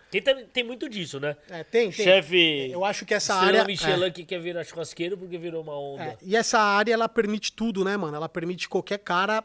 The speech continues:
Speaker 2: virar o que quiser.
Speaker 1: Mas também tem
Speaker 2: Né?
Speaker 1: churrasqueiro que, se, que acha que é chefe.
Speaker 2: Então, também tem. E, e aí, a primeira semana eu bati em todo mundo, mano. Eu postei dela, eu postei do Panhoca, eu postei.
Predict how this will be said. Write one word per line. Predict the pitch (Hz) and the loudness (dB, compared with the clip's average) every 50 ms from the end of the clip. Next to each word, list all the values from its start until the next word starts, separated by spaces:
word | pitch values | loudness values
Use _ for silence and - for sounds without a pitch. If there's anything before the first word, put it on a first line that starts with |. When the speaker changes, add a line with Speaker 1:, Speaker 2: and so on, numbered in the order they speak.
| _ - | _ -10
Speaker 2:
virar | 180 156 190 196 180 190 | -12 -8 -4 0 0 0
o | 190 | 0
que | - 202 | -2 -8
quiser. | - - 208 175 196 190 175 139 | -12 -8 -2 0 0 0 0 0
Speaker 1:
Mas | 170 175 - | -2 0 0
também | 208 190 185 190 | 0 0 0 0
tem | 196 220 | -2 -2
Speaker 2:
Né? | 170 165 | -4 -4
Speaker 1:
churrasqueiro | - 202 - - - 170 175 185 208 185 | -4 -4 -6 -4 -4 -4 -4 -4 -6 -8
que, | - - 220 214 180 | -8 -6 -6 -6 -6
se, | - - - 208 180 - - | -10 -16 -16 -18 -18 -18 -16
que | 185 185 185 175 | -14 -12 -12 -10
acha | 151 151 - - 165 | -12 -12 -14 -16 -16
que | 180 | -18
é | 180 160 | -18 -16
chefe. | - 165 131 - | -14 -14 -10 -4
Speaker 2:
Então, | - 190 196 208 196 156 | 0 2 2 2 2 0
também | - 156 147 151 170 185 | -2 -4 -4 -4 -4 0
tem. | - 226 202 185 165 143 - _ _ _ _ _ _ _ _ - | 4 4 4 4 2 -2 -6 _ _ _ _ _ _ _ _ -14
E, | 190 220 220 208 | -14 -10 -4 0
e | 240 | 2
aí, | 240 240 254 277 311 302 294 - | 4 4 4 4 2 0 -2 -4
a | - 208 | -6 -2
primeira | - 226 254 269 294 294 262 | 0 0 0 2 2 0 2
semana | - - 254 240 254 262 | 0 0 -2 0 0 0
eu | 262 | 2
bati | 233 262 - - - 247 | 2 2 2 0 -2 -4
em | 240 | -2
todo | 240 262 262 226 233 190 | -2 -2 -2 0 0 0
mundo, | 165 156 147 143 151 | 0 -2 -4 -6 -6
mano. | 147 147 139 135 - - | -8 -8 -12 -14 -10 -8
Eu | 196 175 | -8 0
postei | - 220 208 - - - 208 | 2 2 2 4 2 0 0
dela, | 185 180 180 185 185 180 180 180 | 2 2 2 4 4 4 2 2
eu | 175 | 2
postei | - - - - - - 185 | 2 2 0 2 2 0 0
do | 170 180 | -2 -2
Panhoca, | - - 202 185 170 175 175 175 180 175 175 - | -4 -4 -4 -2 0 2 2 4 4 2 2 0
eu | 180 | -2
postei. | 156 - 185 160 - 202 185 | -2 0 -2 0 2 2 0